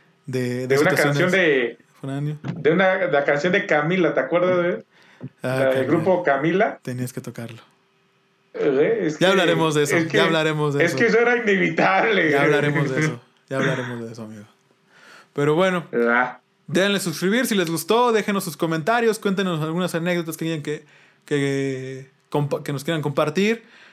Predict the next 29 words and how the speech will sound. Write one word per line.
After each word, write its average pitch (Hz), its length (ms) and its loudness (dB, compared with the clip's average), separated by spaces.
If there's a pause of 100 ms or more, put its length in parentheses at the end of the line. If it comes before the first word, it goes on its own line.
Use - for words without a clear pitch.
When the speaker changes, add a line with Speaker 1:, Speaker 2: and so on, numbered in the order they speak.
(180)
Speaker 1:
Eh, 143 240 0
síganos 180 260 2
en 160 40 -2
nuestras 139 300 -4
redes 165 200 2
sociales, 214 500 0
a 175 40 -2
mí 160 60 -2
me 160 60 -2
van 165 120 0
a 160 40 -2
encontrar 151 340 -2
como 139 280 -2
Galcas 143 320 -2
D 139 100 -2
Js 160 360 -2 (100)
en 131 400 -6
Twitter, 208 580 0
en 139 140 -2
Instagram. 190 600 0 (300)
Emanuel. 170 380 0 (1500)
Speaker 2:
Eh, 117 280 0
yo, 175 460 0 (420)
como 127 160 0
Manu 151 220 0
Gómez, 175 480 0
Manu 165 220 -2
Gómez, 180 240 -2
ajá. 151 160 -8